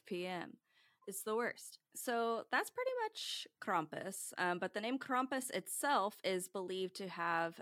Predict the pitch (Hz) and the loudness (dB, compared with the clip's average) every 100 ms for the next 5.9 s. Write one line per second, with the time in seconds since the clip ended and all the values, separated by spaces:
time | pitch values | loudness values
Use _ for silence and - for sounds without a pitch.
0 | - 180 180 180 185 165 160 165 160 175 | -4 0 0 0 0 0 0 -2 -4 -4
1 | 180 160 160 165 175 - 175 185 202 - | -2 0 0 -2 -6 -2 -2 0 -4 -4
2 | 190 185 185 - 180 196 220 247 214 175 | -2 -2 -4 -6 -6 -2 0 0 0 0
3 | 165 165 160 190 - - _ - - 220 | 2 2 0 -4 -14 -20 _ -12 2 4
4 | 262 - 165 165 220 _ - - - 190 | 4 2 0 2 -2 _ -20 -20 -2 -2
5 | - 202 175 - - - 208 165 - | 0 -2 -2 -4 -6 2 4 4 2